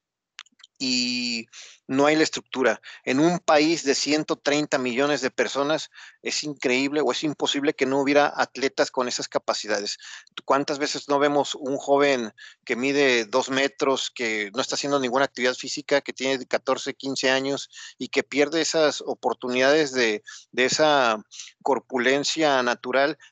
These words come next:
trabajarla en un gimnasio, trabajarla en una pista, trabajarla en algún deporte? Este, gente con características que se pierde, es-, en el momento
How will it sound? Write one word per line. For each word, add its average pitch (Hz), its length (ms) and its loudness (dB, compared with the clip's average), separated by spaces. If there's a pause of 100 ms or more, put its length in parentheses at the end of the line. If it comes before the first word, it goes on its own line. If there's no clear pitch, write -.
trabajarla 127 460 2
en 127 100 0
un 120 80 -4
gimnasio, 131 460 -2
trabajarla 117 460 -2
en 123 60 -6
una 117 180 -4
pista, 139 340 -8
trabajarla 123 400 0
en 123 80 -2
algún 120 240 -4
deporte? 143 640 0 (320)
Este, 110 960 -2 (420)
gente 139 340 0
con 143 180 2
características 131 720 -2
que - 80 -10
se - 140 -6
pierde, 143 640 0 (260)
es-, 110 400 -6 (280)
en 120 240 -2
el 113 320 -4
momento 120 960 0